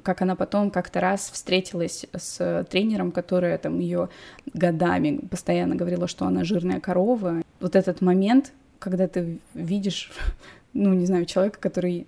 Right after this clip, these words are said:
тебе нанёс столько травм, И при этом она всегда повторяла фразу, что, типа, по-другому быть не может. Спорт, дисциплина — это, ну, как бы, только так. Мне очень интересно, если вы напишите в комментариях что-нибудь на эту тему. Просто меня, правда, э,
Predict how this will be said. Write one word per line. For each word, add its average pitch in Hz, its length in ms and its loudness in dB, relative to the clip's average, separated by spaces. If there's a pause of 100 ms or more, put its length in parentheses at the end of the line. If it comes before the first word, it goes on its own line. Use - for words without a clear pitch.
(100)
тебе 185 180 -2
нанёс 185 280 2
столько 190 440 2
травм, 165 480 0 (420)
И 196 160 0
при 208 160 2
этом 302 220 6
она 202 180 2 (160)
всегда 185 340 0
повторяла 190 460 2
фразу, 233 360 2
что, - 180 -8
типа, - 240 -10
по-другому 190 440 4
быть 220 200 -2
не 214 80 2
может. 175 320 -2 (100)
Спорт, 285 420 2
дисциплина — 240 800 2
это, 185 640 0
ну, 202 140 -2
как 160 160 -10
бы, 165 120 -8 (240)
только 208 300 -2
так. - 240 -8 (260)
Мне 233 200 0
очень 240 240 0
интересно, 220 580 2
если 196 320 -2
вы 196 100 0
напишите 202 460 -2
в - 60 -20
комментариях 185 520 -2
что-нибудь 180 440 -6
на 190 80 -2
эту 185 100 -8
тему. 175 360 -4
Просто 190 360 -2 (460)
меня, 202 200 6
правда, 214 720 4
э, 202 240 -2